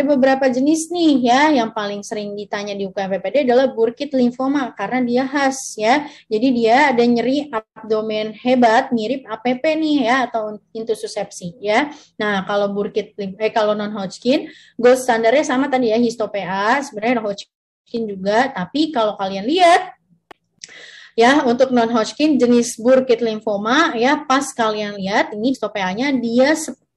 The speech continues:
kalian melihat ya, di atas bukit seperti kalian lihat starry sky ya. Jadi kalian seperti melihat starry sky ya, sky full of stars ya,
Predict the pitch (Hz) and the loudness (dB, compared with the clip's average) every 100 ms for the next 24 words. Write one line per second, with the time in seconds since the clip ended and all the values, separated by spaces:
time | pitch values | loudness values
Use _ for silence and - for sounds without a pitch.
0 | - 339 339 - - 233 226 262 302 277 | -10 -6 -6 -6 -2 0 2 2 0 0
1 | 254 247 233 269 339 359 - - _ - | 2 2 2 2 2 2 -6 -20 _ 0
2 | 247 311 311 - _ - 240 320 277 277 | 2 2 0 -12 _ -2 2 4 2 0
3 | 285 277 269 - 247 247 285 370 - 254 | 0 0 -2 -2 -2 0 -4 -4 -6 -4
4 | 254 262 277 330 294 294 320 302 302 311 | 0 0 -2 0 2 4 2 4 2 0
5 | - 285 277 294 294 - 277 220 190 185 | -4 0 2 2 0 -2 -2 0 -2 -4
6 | 220 208 240 220 208 247 262 - 208 254 | -4 -4 -4 -4 -4 -4 -6 -12 -4 0
7 | 240 208 214 208 - 208 208 202 196 - | 0 -2 -8 -10 -10 -8 -8 -10 -14 -12
8 | 196 185 226 254 208 208 208 - _ - | -8 -4 -2 -2 -2 -4 -6 -12 _ -14
9 | - 294 302 294 294 277 226 - _ _ | 0 4 4 2 0 0 -2 -8 _ _
10 | - 214 269 339 - - 226 269 320 | -16 -4 -2 -2 -4 0 4 4 2